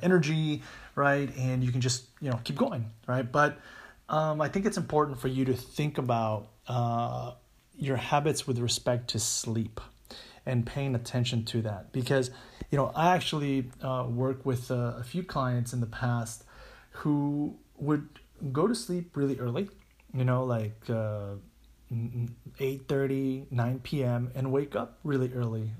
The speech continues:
like at four A M, right? And one of the things that happened was, um, this time around,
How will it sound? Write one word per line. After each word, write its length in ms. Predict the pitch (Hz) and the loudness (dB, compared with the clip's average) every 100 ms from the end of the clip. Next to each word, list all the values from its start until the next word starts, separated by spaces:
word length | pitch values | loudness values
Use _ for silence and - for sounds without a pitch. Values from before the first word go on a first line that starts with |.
| - | -6
like 320 | 123 117 117 | -2 -2 -2
at 320 | 120 113 110 - - - - - | -4 -4 -8 -16 -20 -20 -20 -14
four 300 | - 240 185 | -2 0 2
A 80 | |
M, 220 | 120 104 - - - - | 0 -4 -10 -20 -20 -6
right? 260 | 120 147 - - - - - - - - | -2 -2 -6 -20 -20 -20 -20 -20 -20 -6
And 840 | 151 151 151 151 151 151 147 190 - - _ | -2 0 0 0 0 0 -2 -6 -10 -20 _
one 400 | - 139 135 190 | -12 -4 0 0
of 80 | 269 | 0
the 80 | 220 | -2
things 520 | - 165 151 156 135 | -2 -2 0 0 0
that 160 | 139 135 | 0 2
happened 500 | 143 233 - 151 127 | 0 -2 -2 -2 0
was, 380 | 127 127 123 - - - - - | 2 2 -2 -8 -20 -20 -20 -10
um, 500 | 147 135 135 131 131 - - - - _ _ - - - | -2 0 0 -2 -6 -12 -20 -20 -20 _ _ -20 -20 -10
this 380 | 135 127 214 - | -2 4 4 2
time 400 | - 208 175 160 | -2 0 0 0
around, 640 | 139 147 208 147 131 123 | 0 0 0 0 0 -2